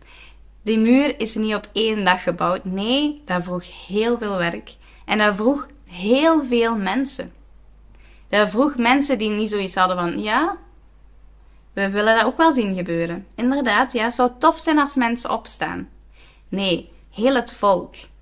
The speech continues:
was vastbesloten en zei, "Wij willen God zien werken. Wij willen dat God terug in ons midden woont. Wij willen dat die muur daar terugkomt." Wij, wij, wij. Dat wij-gevoel was zo sterk om God terug aan het werk te zien. Dus,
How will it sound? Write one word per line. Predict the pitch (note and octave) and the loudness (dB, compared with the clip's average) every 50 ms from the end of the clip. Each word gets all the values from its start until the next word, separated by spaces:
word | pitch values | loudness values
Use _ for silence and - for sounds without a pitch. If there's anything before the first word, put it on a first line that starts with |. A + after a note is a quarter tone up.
| - - - - - - - - | -20 -20 -20 -20 -20 -20 -14 -6
was | - F#3 F#3 - - | -4 -2 -2 -2 -4
vastbesloten | - - - B3 D4+ - - G3+ A3 A3 - - F3+ F3 F3 E3+ E3+ - - | -4 2 4 4 4 4 0 -4 -6 -6 -6 -6 -6 -6 -8 -8 -10 -10 -6
en | F3+ F3+ F3+ F3 | -4 -4 -4 -2
zei, | - F3 E3+ F3 F#3 F#3 F#3 - - - - - - - - - - - - - - - - | -2 -2 -2 -2 -4 -6 -8 -12 -20 -20 -20 -20 -20 -20 -20 -20 -20 -20 -20 -20 -20 -20 -12
"Wij | - F#3 G3 G#3 G#3 G#3 F#3 | -6 0 4 4 4 4 4
willen | F#3 F3 E3+ F3 F3+ | 2 0 0 -2 -2
God | - F#3 F3+ F3+ F3+ - - - - - - | 0 -2 -2 -2 -2 -8 -12 -12 -16 -20 -16
zien | - - - E3+ E3 | -12 -6 -2 -2 -2
werken. | E3 E3+ F3 E3+ - - F#3 | -2 -2 -6 -8 -8 -4 2
Wij | G#3+ B3 D4+ D#4 | 6 6 6 6
willen | D4 C4 A3+ G#3 | 6 4 2 2
dat | G3+ F#3 F3 - | 2 0 -2 -4
God | - - D4 D4 D4 D4 | -2 2 2 2 2 0
terug | - A3+ G3+ | -2 -2 -2
in | G3 F#3 | 0 0
ons | F3 F3+ F3 - | 0 0 -2 -4
midden | - F#3 G3 F#3+ F3+ E3+ | -4 -2 -2 -2 0 -2
woont. | E3 E3+ E3+ E3+ | -2 -4 -6 -6
Wij | - F#3+ F#3 A3 C4 D#4 E4+ C#4+ | -8 -4 0 2 4 4 4 4
willen | B3 A#3 A3 G3+ | 4 2 2 0
dat | G3+ F#3+ - | 0 -2 -2
die | F#3+ F#3 F#3 | -4 -4 -2
muur | F#3+ G#3+ B3 D4 D#4 D#4+ | 2 4 6 8 8 6
daar | D4+ B3 - - | 6 2 0 -2
terugkomt." | - G3 F#3+ - - - D#3+ C#3+ - - - - - - - - - - - - - - - - - - - | -8 -10 -10 -10 -8 -8 -6 -6 -8 -12 -16 -20 -20 -20 -20 -20 -20 -20 -20 -20 -20 -20 -20 -20 -20 -12 -6
Wij, | G3 F#3 G#3+ A3 A3+ C4 C#4 D4 C#4 | -2 2 4 6 6 6 4 2 2
wij, | B3 A3 G#3+ G#3+ A3 G#3+ | 2 2 2 0 0 0
wij. | A3 - F#3+ | 0 0 0
Dat | F#3+ G#3+ A3+ G#3+ | 2 2 2 2
wij-gevoel | A3+ A#3 A#3+ D4+ D4 C#4+ C4+ A#3+ A#3+ A#3 A3 | 2 2 4 4 2 2 2 2 2 4 4
was | G#3 G#3 G#3 - | 4 4 2 2
zo | - C4+ C#4+ C#4+ | 0 0 0 0
sterk | C#4+ - - C4 B3+ A3 F#3 F3 - - - - - - | -2 -2 2 2 2 2 2 -2 -4 -12 -20 -20 -12 -6
om | - G#3+ G3+ | -6 -4 -4
God | F3 - C4 C#4 C#4 | -2 0 -2 0 0
terug | - C#4 C#4 C4+ | 0 -2 2 4
aan | C4 B3 A#3+ | 4 4 4
het | A#3 A#3 - | 2 0 -2
werk | G#3 G3+ G3+ G3+ G3+ | -2 -2 -2 -2 -4
te | - | -8
zien. | F3 - F3 E3 E3+ E3+ | -6 -4 -4 -4 -2 -2
Dus, | E3+ C4 E4 A4+ A#4 - - - - - | 2 2 4 4 4 2 0 0 -4 -6